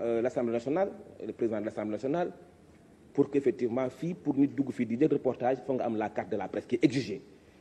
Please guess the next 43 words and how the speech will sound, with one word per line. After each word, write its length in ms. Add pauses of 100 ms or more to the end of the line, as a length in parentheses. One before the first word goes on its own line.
(120)
Et 60
c'est 100
la 80
même 100
exigence 400
qui 80
doit 200
être 120
dans 160
tous 220
les 120
services 280
de 80
l'État, 280 (160)
dans 120
tous 180
les 120
ministères, 460 (460)
dans 140
tout, 220 (100)
dans 180 (160)
toutes 180
les 200
structures 380
de 100
l'État 300
en 60
tout 120
cas, 240 (320)
la 160
carte 220
de 40
la 140
presse 260
doit 220
être 220
exigée 580 (200)
à 120
l'entrée. 380 (1200)
Parce 120
qu'aujourd'hui, 460
boo 160
xoolee 320